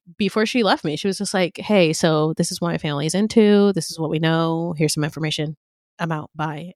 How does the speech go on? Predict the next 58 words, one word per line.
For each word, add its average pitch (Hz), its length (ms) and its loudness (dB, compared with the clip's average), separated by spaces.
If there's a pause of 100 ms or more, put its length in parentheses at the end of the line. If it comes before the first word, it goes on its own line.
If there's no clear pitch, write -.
And 226 120 2
then 190 100 2
he 220 100 -4
was 185 140 -4
like, 113 220 -6 (920)
"Oh 185 80 2
my 196 100 2
God, 170 180 -2
what 180 160 2
is 220 120 2
this 175 160 4
stuff?" 143 340 2
And 170 140 2
then 185 380 0
he 196 140 0
was 208 140 0
like, 139 180 -6
"What 180 100 -10
was 311 100 -4
she - 100 -10
talking 220 340 0
about?" 165 220 2
Like, 160 160 -6
a - 40 -20
few 185 140 -8
months 180 180 -10
down 180 180 -4
the 170 60 -6
line, 220 300 0
and 196 120 0
then 165 140 -2
he 170 120 -4
got 170 260 0 (140)
super 226 380 4
into 175 220 -2
it. 160 80 0
And 160 80 -4
now 170 140 0
he's 190 200 -2
like, 151 160 -2 (640)
he's 214 240 0
been 202 160 0
to 180 200 -2
Egypt 185 480 4
with 180 80 -6
Matthias 170 460 -2
Di 156 80 -6
Stefano, 180 760 2
like, 165 280 -2 (580)
you 180 120 0
know, 160 160 2
in 165 80 0
the 151 100 -4
pyramids, 180 720 4
had 170 160 -4
this 170 140 -4
whole 175 200 0
fucking 175 500 -2